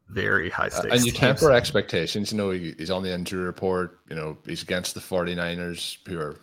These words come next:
Speaker 1: Yeah, I mean,
Speaker 2: one of
Speaker 1: you're
Speaker 2: the best
Speaker 1: wondering if you
Speaker 2: defense-
Speaker 1: should even start it in week two.
Speaker 2: Hopefully
Speaker 1: But then the
Speaker 2: they
Speaker 1: game
Speaker 2: start
Speaker 1: goes, and
Speaker 2: it.
Speaker 1: you're like,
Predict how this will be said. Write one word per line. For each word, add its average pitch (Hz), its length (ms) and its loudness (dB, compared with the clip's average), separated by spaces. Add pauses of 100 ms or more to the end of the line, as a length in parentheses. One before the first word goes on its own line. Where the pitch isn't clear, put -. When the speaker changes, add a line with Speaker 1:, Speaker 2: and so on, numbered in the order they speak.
Speaker 1:
Yeah, 214 160 8
I 190 40 8
mean, - 0 -
Speaker 2:
one 143 40 4
of 120 60 2
Speaker 1:
you're 135 100 8
Speaker 2:
the - 20 6
best - 20 6
Speaker 1:
wondering 143 240 6
if 120 40 4
you - 0 -
Speaker 2:
defense- 123 180 -4
Speaker 1:
should 131 60 -4
even 117 160 -4
start 135 280 4
it - 80 -6 (180)
in 107 100 -6
week 98 160 -10
two. - 120 -8
Speaker 2:
Hopefully - 720 -4
Speaker 1:
But 175 80 8
then 202 140 10
the 180 60 6
Speaker 2:
they 160 100 8
Speaker 1:
game 196 80 4
Speaker 2:
start 143 160 10
Speaker 1:
goes, 123 120 6
and 131 80 4
Speaker 2:
it. 131 40 4
Speaker 1:
you're 127 80 8
like, 110 180 8